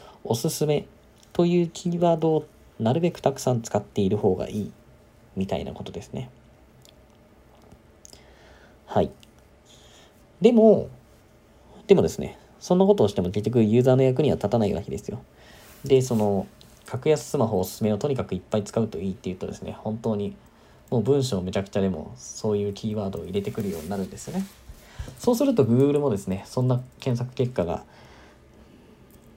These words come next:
出来上がっても困るので、その辺をですね、対策をするんですね。まあ、その不自然な日本語になるくらいキーワードを詰め込んでいたら、そいつは、まあ、スパムエスイーオーって言うんですけど、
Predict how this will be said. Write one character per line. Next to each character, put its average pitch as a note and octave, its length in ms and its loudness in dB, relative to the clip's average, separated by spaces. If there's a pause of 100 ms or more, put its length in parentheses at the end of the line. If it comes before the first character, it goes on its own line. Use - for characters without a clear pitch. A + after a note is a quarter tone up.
(260)
出 A2+ 80 4
来 A#2 140 2
上 G2+ 60 6
が G#2 60 6
っ G2 60 -2
て - 100 -6
も F#2 80 0
困 B2+ 220 0
る A#2 80 0
の B2+ 100 0
で、 C#3 180 -2 (920)
そ - 160 -8
の C3+ 80 0
辺 C#3 180 0
を C3+ 60 2
で G#2+ 100 0
す - 100 -12
ね、 C#3+ 240 -8
対 C3 160 0
策 B2+ 220 -4
を A2+ 60 2
す A2+ 140 0
る G2 60 0
ん F#2+ 60 -6
で - 60 -10
す - 80 -10
ね。 F3 140 -4 (580)
ま D#3 120 4
あ、 - 20 0
そ B2+ 100 -2
の A2+ 80 2
不 - 100 -6
自 - 200 -6
然 B2+ 180 2
な F#2+ 80 0
日 F#2 100 -4
本 A2 200 -2
語 G#2+ 100 0
に G#2+ 80 0
な A2+ 80 4
る G#2+ 100 2
く G2+ 100 -2
ら F#2 80 -2
い F#2 40 -6
キ G#2+ 200 -2
ー - 20 0
ワ G#2+ 140 2
ー - 20 -2
ド F#2 100 -2
を F2+ 40 -4
詰 A2+ 200 -2
め A#2 80 0
込 C#3 140 2
ん - 20 -2
で C#3 80 2
い D3 80 -4
た F3 120 0
ら、 A#2 160 -2 (340)
そ - 160 -4
い G2 80 -2
つ - 100 -8
は、 D#3 200 0 (1080)
ま E3+ 100 6
あ、 C3+ 40 2
ス - 100 -8
パ E3 100 8
ム D#3+ 120 4
エ D#3 80 6
ス D3+ 140 -4
イ C#3+ 40 6
ー C3 80 10
オ G2+ 40 8
ー - 20 6
っ - 20 -8
て - 80 -12
言 D#2+ 80 4
う - 40 0
ん - 20 -6
で - 80 -6
す - 80 -16
け - 80 -8
ど、 - 100 -6